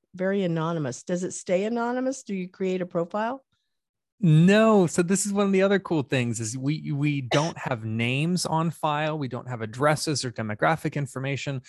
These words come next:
Speaker 2: which not only is important on the health equity side, because we can't treat two people differently based on pieces of information that we've collected from them, but also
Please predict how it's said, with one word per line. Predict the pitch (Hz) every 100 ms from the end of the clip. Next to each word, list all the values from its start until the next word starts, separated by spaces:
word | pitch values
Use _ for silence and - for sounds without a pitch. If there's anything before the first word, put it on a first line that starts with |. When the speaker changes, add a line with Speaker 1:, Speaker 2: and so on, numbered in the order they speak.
| - - -
Speaker 2:
which | 135 -
not | 135 135
only | 143 143 135
is | 123
important | 123 - - 131
on | 117
the | 113
health | 107 120 104
equity | 113 - 156
side, | 160 170 165 180 165
because | 117 120 113
we |
can't | 117 127 -
treat | - 123 -
two | - 123
people | - - 117
differently | 110 110 127 127 120
based | 110 107 113 -
on | 113 110
pieces | - 113 117 110
of | 110
information | 104 107 104 107 -
that | 104
we've | 98 -
collected | 113 113 - 143
from | - 165
them, | 180 175 - - -
but | 127 127 - -
also | 131 180 185 - 95 98 147